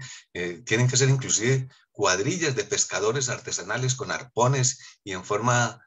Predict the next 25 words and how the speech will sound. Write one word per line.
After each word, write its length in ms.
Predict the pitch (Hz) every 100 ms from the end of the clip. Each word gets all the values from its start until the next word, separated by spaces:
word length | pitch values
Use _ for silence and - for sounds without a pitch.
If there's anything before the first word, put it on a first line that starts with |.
| _ _
con 160 | 98 90
equipos 400 | - 113 131 120
muy 160 | 117
primitivos 680 | 117 110 92 - 104 123 104
inclusive, 580 | 87 87 80 104 127 143 _ - _ _ _ _ _
eh, 160 | - 85
para 320 | - 90 85
poderlos, 560 | 92 95 101 117 117 123
eh, 320 | 95 87 82 90 -
atrapar. 560 | - 85 - 131 - _ _ _ _ _ _ _ _ _ _ _ _ -
Eh, 260 | 98 95 95
ríos 340 | 95 117 139
de 100 | 135
gran 220 | 104 113
profundidad, 720 | 117 131 120 92 113 151 80 - _ -
ya 160 | 101
lo 80 | 110
he 40 | 120
mencionado 460 | 117 98 92 104
aquí 160 | 110 113
en 100 | 110
este 300 | 110 - 107
foro 340 | 113 107 110
varias 300 | 110 107 107
veces, 500 | 131 127 76 - -